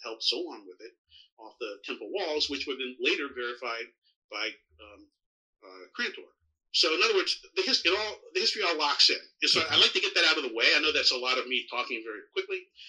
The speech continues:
Speaker 1: um, but we're not dealing with, this, this isn't a myth. It's, it's not, uh, it's not a fable. It's not, it's not, um, you know, people claim that, uh, Plato just made it up 'cause he was trying to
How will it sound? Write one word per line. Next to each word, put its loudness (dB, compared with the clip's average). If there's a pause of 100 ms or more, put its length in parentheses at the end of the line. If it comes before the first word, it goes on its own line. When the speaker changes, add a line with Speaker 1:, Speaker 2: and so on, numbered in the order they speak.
(280)
Speaker 1:
um, 2
but -2
we're 0
not 0
dealing 0
with, -4 (360)
this, 0
this 2
isn't 4
a 0
myth. 4
It's, -4
it's -4
not, -2
uh, -20 (100)
it's -16
not -2
a -8
fable. 0 (300)
It's -4
not, 0
it's -4
not, -2 (100)
um, -2 (760)
you -8
know, -14
people -4 (140)
claim 2
that, -2
uh, -16 (440)
Plato 2
just 2
made 6
it -2
up -2
'cause -8
he -2
was -4
trying 0
to -4